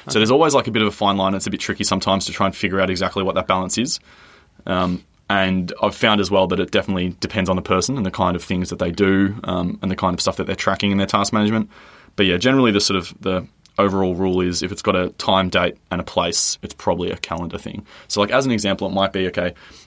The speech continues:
Speaker 1: for, for this podcast, for instance, we booked in a, um, a meeting room at,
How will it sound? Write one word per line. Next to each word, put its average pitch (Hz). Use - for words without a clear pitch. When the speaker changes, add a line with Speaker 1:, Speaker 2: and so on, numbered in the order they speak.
Speaker 1:
for, 131
for -
this 117
podcast, 98
for 95
instance, 95
we 95
booked -
in 92
a, 90
um, 95
a 104
meeting 104
room 104
at, 92